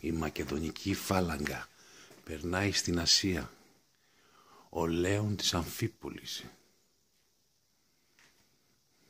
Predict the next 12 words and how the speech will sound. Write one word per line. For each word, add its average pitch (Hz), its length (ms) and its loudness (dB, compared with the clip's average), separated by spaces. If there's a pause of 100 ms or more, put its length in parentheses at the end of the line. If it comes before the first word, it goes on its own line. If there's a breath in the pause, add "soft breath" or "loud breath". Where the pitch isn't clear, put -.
(1800 loud breath)
Η 82 120 -4
διάβαση 92 640 0
και - 100 -6
η 85 60 0
μάχη 92 380 0
του 80 240 -10
Γρανικού 80 520 -4
ποταμού. 85 580 -2 (1400 soft breath)
Σε - 160 -18
αναπαράσταση, 82 800 -6
ο 82 140 -4
Ζέφυρος. - 840 -2